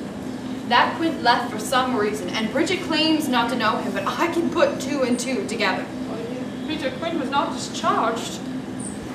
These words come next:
Speaker 1: Yes, yes, I know. When I asked about him, he said that he'd been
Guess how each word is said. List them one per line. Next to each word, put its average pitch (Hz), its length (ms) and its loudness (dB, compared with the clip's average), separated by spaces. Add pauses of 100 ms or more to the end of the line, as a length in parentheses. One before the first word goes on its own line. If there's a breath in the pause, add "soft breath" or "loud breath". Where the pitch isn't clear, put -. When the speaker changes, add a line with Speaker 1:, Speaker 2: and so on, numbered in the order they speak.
(140)
Speaker 1:
Yes, - 420 -4
yes, - 200 -6
I 196 180 -2
know. 208 240 0
When 196 100 -2
I 196 80 0
asked 214 340 0
about 202 200 -2
him, 202 80 -4
he 202 60 -6
said - 240 -4
that - 80 -4
he'd - 220 -4
been - 100 -6